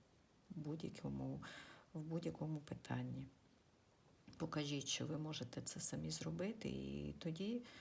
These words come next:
м, людина, людина, що біля вас, вона подумає: «Так, так, а дійсно ви можете і сам-, і самі».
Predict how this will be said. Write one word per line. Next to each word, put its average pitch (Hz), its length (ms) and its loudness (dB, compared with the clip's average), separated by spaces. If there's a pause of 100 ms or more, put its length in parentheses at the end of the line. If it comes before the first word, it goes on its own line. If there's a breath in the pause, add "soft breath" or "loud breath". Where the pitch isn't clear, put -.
(400 loud breath)
м, - 60 0 (320)
людина, 165 680 4 (760)
людина, 160 600 0 (240)
що - 280 2
біля 175 300 2
вас, 175 540 2
вона 165 480 2
подумає: 226 540 2
«Так, - 360 -2 (520)
так, 190 340 -4 (360)
а 160 100 4
дійсно 175 400 2
ви 156 100 4
можете 156 420 0
і 147 40 0
сам-, 156 560 -2
і - 120 2
самі». 160 480 4